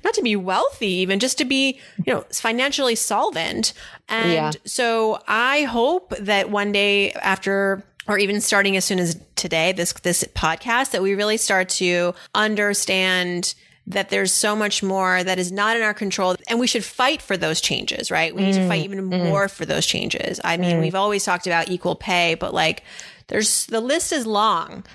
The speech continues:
Speaker 1: for all of
Speaker 2: Right.
Speaker 1: the, you know, systemic changes that need to take place. And I wonder, like, that might be an opportunity for your wealthier clients, right, to put more effort towards maybe policy change.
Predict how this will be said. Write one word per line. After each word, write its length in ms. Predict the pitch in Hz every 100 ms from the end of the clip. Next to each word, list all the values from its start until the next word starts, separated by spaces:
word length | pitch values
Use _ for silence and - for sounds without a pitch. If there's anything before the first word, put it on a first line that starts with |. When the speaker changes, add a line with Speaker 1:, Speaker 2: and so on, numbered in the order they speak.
| -
Speaker 1:
for 220 | _ 208 -
all 200 | 190 208
of 80 | 165
Speaker 2:
Right. 280 | 160 185 175
Speaker 1:
the, 60 |
you 60 | 202
know, 100 | 175
systemic 500 | - 190 - 185 185
changes 260 | 185 180 175
that 60 |
need 140 | 165 165
to 80 |
take 220 | - 170 -
place. 280 | 175 185
And 60 | 214
I 40 |
wonder, 320 | 220 285 359 254
like, 200 | 214 220
that 140 | 254
might 140 | 392
be 80 | 269
an 60 | 214
opportunity 400 | 214 220 220 208
for 160 | 202
your 160 | 180 180
wealthier 460 | 185 180 202 185 180
clients, 680 | - 302 269 180 175 202
right, 420 | 175 170 180 190 - - - _ -
to 140 | 208
put 460 | - 220 196 190 - _ _ -
more 340 | 202 202 196 180
effort 380 | 185 - 180
towards 320 | - 180 175 185
maybe 300 | 175 170 165 -
policy 500 | - 185 220 202 165
change. 600 | - - - - - -